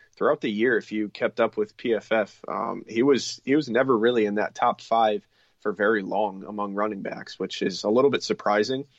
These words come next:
Um, I don't know if they view the offensive line as, um, really the catalyst for him, and he's just the beneficiary of having such big running lanes to run through. I, I don't, I don't know exactly what the deal is with that. Um,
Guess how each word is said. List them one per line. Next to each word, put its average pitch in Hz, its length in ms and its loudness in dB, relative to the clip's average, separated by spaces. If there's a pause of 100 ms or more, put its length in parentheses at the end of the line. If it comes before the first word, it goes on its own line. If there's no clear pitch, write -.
(340)
Um, 98 340 0
I 107 60 0
don't 110 120 0
know 104 100 2
if - 140 -6
they 104 200 0
view 107 400 -2
the 98 240 2
offensive 101 520 -2
line 104 360 -2
as, 95 360 -6 (420)
um, 95 400 -4
really 110 240 2
the 98 120 -6
catalyst 107 600 0
for 101 120 -4
him, 107 260 -2
and 98 220 -6 (280)
he's 113 260 0
just - 360 0
the 110 120 0
beneficiary 107 720 0
of 98 140 -4
having 104 280 0
such - 300 -4
big 104 340 0
running 110 360 -2
lanes 98 320 -10
to 98 80 -6
run 127 240 0
through. 104 380 -2 (540)
I, - 200 0
I - 20 0
don't, 180 140 -2
I 160 40 2
don't 175 120 -4
know 170 100 -8
exactly 123 380 -6
what 110 160 -6
the 110 60 -12
deal 110 260 -4
is 110 120 -10
with 107 120 -12
that. 104 260 -2 (380)
Um, 101 400 -4